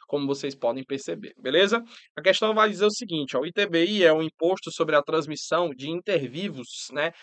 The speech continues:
a qualquer título por ato oneroso de bens imóveis, por natureza ou acessão física, e de direitos reais sobre o imóvel, exceto os de garantia, bem como a cessão de direitos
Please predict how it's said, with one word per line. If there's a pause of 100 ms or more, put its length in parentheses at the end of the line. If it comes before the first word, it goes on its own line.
(140)
a
qualquer
título
por
ato
oneroso
de
bens
imóveis, (240)
por
natureza
ou
acessão
física, (280)
e
de
direitos
reais
sobre (300)
o
imóvel, (220)
exceto
os
de
garantia,
bem
como
a
cessão
de
direitos